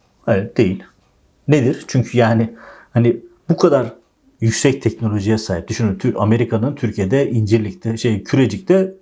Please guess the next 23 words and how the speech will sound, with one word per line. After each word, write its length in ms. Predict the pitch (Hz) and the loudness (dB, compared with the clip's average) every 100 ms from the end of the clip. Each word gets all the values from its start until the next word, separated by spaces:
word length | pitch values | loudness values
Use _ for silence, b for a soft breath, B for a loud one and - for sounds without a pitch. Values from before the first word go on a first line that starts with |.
| - | -6
dünyanın 340 | 117 127 135 | -2 0 0
en 180 | 147 160 | 0 0
gelişmiş 540 | 123 113 - 98 - 113 | 2 0 -2 -6 -4 0
dinleme 320 | 113 127 139 | 2 2 -2
s-, 140 | - - | -4 -2
aygıtları 500 | 104 101 110 113 120 | -2 -2 0 0 0
var. 140 | 87 95 | -2 -2
İran'ı 320 | 107 110 104 | 0 0 0
takip 340 | 101 95 101 | -2 -2 -6
için 160 | 92 92 | -6 -6
kurdukları 480 | 98 90 - 98 101 | -6 -8 -4 -2 -2
sistem. 360 | - - 78 - b b b b b b b - | -6 -8 -10 -14 b b b b b b b -2
Yani 140 | 120 | 0
Amerika 360 | 113 127 123 127 | 2 2 2 0
kendi 280 | 117 123 160 | 0 0 -2
toprakları 500 | 117 120 110 117 107 | -4 -4 -2 -2 -4
içerisinde 720 | - 101 92 104 98 95 - b b b b b b _ - 127 | -6 -6 -6 -6 -2 -2 -4 b b b b b b _ 0 2
böyle 220 | 139 123 | 4 4
bir 160 | 117 | 2
yapıyı 520 | 104 107 - 107 101 95 _ _ | 2 2 2 0 0 -6 _ _
izleme 420 | 113 98 110 107 101 - - | -2 2 0 0 -4 -6 -16
bırakır 540 | - 110 110 - 117 | -12 -2 -2 0 -2
mı? 260 | 90 98 | -4 -8